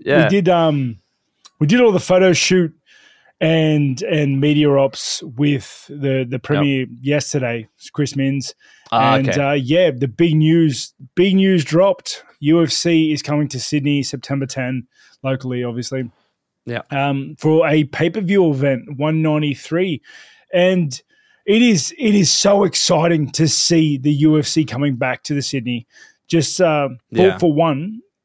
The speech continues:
Speaker 2: I think we haven't had a pay-per-view event since, I think, two thousand eleven, okay, um,
Speaker 1: Mm.
Speaker 2: in Sydney, that is. And we
Speaker 1: Yeah,
Speaker 2: haven't,
Speaker 1: yeah.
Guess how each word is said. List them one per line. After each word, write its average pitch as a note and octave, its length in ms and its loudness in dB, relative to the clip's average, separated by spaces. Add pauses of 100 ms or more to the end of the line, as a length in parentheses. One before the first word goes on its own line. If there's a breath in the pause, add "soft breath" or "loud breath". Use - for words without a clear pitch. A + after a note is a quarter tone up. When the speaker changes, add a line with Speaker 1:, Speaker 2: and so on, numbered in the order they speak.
(100)
Speaker 2:
I D#3+ 120 -2
think D#3+ 200 -2
we E3 120 4
haven't F3+ 180 2
had D3 100 2
a C3+ 40 -2
pay-per-view C#3 500 -2
event B2+ 320 -6
since, - 500 -6 (280)
I C3 40 -6
think, C3 220 -4
two D3+ 140 0
thousand C3+ 340 -2
eleven, B2 640 -8 (580)
okay, B2+ 520 -6 (520 soft breath)
um, C#3+ 100 -2 (200)
Speaker 1:
Mm. C3+ 240 -6
Speaker 2:
in F3 160 4
Sydney, D3+ 320 0
that B2 180 -4
is. C3+ 280 -10 (320 soft breath)
And D#3 180 2
we D3+ 120 4
Speaker 1:
Yeah, C#3+ 60 2
Speaker 2:
haven't, F3 360 0 (180)
Speaker 1:
yeah. G2 140 -6